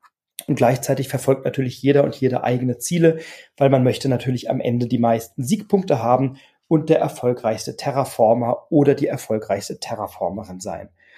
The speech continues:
Dazu hat man einen schier unerschöpflichen Stapel an Hunderten von Karten zur Verfügung, die man in einem Draft-Mechanismus am Anfang sich aussuchen kann. Also man, ähm,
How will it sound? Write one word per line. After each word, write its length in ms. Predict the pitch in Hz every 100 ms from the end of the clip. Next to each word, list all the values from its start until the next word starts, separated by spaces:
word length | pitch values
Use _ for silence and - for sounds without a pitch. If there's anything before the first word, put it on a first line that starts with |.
| - _ _ -
Dazu 320 | 147 151 165
hat 140 | 147 -
man 140 | 160
einen 340 | - 143 143
schier 520 | 139 - 190 220 214 185
unerschöpflichen 720 | 208 160 - 165 - 151 123
Stapel 480 | - 131 151 165 156
an 220 | 135 107
Hunderten 460 | 175 190 156 -
von 220 | 117 113 -
Karten 480 | 123 143 185 202
zur 180 | 196 196
Verfügung, 760 | 196 180 180 196 190 196 196 - _ _ _ _ -
die 100 | 147
man 380 | 151 147 147 151
in 120 | 147
einem 520 | - 123 127 120 117 _ _ _
Draft-Mechanismus 1400 | - 120 123 165 - 156 151 131 143 160 165 160 156 - 135
am 120 | 123
Anfang 680 | 131 147 - 143 139 139 143
sich 280 | 120 - -
aussuchen 460 | 190 - 196 180
kann. 240 | - 165 -
Also 220 | 127 120
man, 300 | 113 113 - - _ _ _ _ -
ähm, 460 | 131 117 113 104